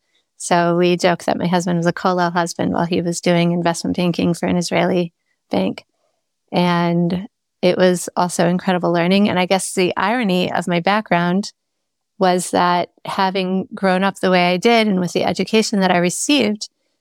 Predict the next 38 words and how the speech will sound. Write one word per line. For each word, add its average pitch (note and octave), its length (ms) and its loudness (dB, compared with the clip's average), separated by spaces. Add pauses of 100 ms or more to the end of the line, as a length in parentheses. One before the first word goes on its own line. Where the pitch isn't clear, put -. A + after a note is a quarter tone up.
(140)
when F#3 160 2
I F#3 160 2
emerged G#3+ 760 2
into G#3+ 520 4
the F#3 420 2
Orthodox G#3+ 560 0
world F#3 300 2
of E3+ 180 -2 (120)
women's G3 440 2
learning F#3+ 560 2
in F#3 160 2
the F#3 80 2
mid F#3+ 240 2
nineties, F#3 720 0 (540)
because G#3 360 0
I'd F#3+ 200 2
s-, - 220 -18 (140)
spent G#3 320 -2
so G3+ 100 -2
much F#3+ 200 -4
time A3+ 240 0
learning F#3+ 260 0
Gemara F#3 300 0
and F#3 120 -2
Halacha, A#3+ 340 2
I G3 180 0
was G3 100 -4
sort G3+ 160 0
of G3 80 -2
at F#3+ 80 -2
the - 100 -6
forefront, - 600 -4
a - 80 -4
pioneer G3 520 2
in A2 100 -2
all A1+ 160 0
these - 200 -6
things. - 380 -8